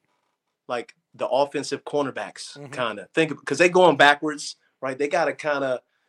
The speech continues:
Speaker 1: you know, uh, defend, right?
Speaker 2: Mm-hmm.
Speaker 1: The quarterback, right?
Speaker 2: Mm-hmm.
Speaker 1: So nobody gets to the quarterback. So they gotta defend and do it backwards. So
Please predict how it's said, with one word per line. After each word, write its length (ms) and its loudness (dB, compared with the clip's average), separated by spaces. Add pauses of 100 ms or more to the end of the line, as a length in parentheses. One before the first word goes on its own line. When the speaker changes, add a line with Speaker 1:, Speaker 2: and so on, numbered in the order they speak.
(220)
Speaker 1:
you 140 -8
know, 260 2
uh, 520 0 (320)
defend, 760 0 (680)
right? 260 -4 (380)
Speaker 2:
Mm-hmm. 340 -18
Speaker 1:
The 120 -2
quarterback, 680 2
right? 240 -6
Speaker 2:
Mm-hmm. 120 -20
Speaker 1:
So 300 -4
nobody 580 0 (120)
gets 240 -4
to 40 -8
the 80 -6
quarterback. 440 -2
So 80 -12
they 80 2
gotta 200 4
defend 400 -4
and 280 -2
do 140 -2
it 80 -6
backwards. 420 -4
So 260 -6